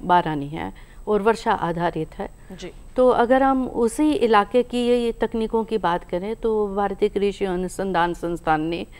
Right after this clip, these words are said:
Speaker 1: क-, शुरुआती तौर से ही काफ़ी ऐसी टेक्नोलॉजी जैसे कि रेन वाटर रिचार्ज, ग्राउंड वाटर रिचार्ज वेल्स, वाटर हार्वेस्टिंग सिस्टम्स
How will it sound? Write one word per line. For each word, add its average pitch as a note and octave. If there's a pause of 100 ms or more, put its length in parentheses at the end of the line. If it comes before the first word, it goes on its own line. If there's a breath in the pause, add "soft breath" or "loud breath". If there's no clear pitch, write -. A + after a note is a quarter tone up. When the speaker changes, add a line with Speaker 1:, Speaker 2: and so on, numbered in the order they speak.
(440 loud breath)
Speaker 1:
क-, G3
शुरुआती B3+
तौर A3+
से -
ही G3+
काफ़ी A3
ऐसी F#3+
टेक्नोलॉजी F#3+
जैसे F#3
कि F#3 (360 soft breath)
रेन G#3
वाटर G3
रिचार्ज, F#3
ग्राउंड G#3
वाटर G#3
रिचार्ज F#3
वेल्स, F3 (460 soft breath)
वाटर G#3+
हार्वेस्टिंग F#3+
सिस्टम्स F#3